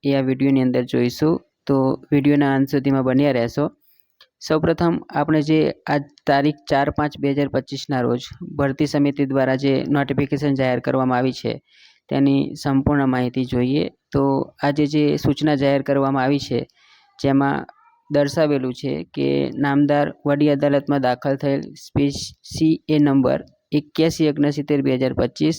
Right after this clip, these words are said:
અને સંલગ્ન પિટિશનમાં તારીખ ચોવીસ સાત પચીસના રોજ આપેલ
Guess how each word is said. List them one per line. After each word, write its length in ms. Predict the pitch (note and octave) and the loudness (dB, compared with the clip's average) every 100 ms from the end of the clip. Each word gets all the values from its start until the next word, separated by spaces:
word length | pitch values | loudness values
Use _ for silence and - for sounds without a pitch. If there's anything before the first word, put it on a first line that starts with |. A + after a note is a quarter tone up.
| - | -2
અને 260 | C#3+ C#3+ C#3+ C#3+ C3 | 2 4 4 2 -2
સંલગ્ન 520 | D#3+ D#3 C#3+ C#3+ D3+ D3 | -4 0 2 2 2 0
પિટિશનમાં 580 | C#3 C#3+ C3+ C#3+ C#3 | 0 -2 0 2 2
તારીખ 360 | C#3 C3 C#3+ E3 _ _ _ _ - | 2 0 0 -4 _ _ _ _ -4
ચોવીસ 400 | C#3+ C#3+ D#3+ - | 0 2 0 0
સાત 160 | D3+ - | -4 -2
પચીસના 520 | C#3 - C#3+ - C#3 | -6 -6 -8 -2 0
રોજ 180 | C#3 C3+ | 0 0
આપેલ 360 | C3 - D#3 | -2 -2 -4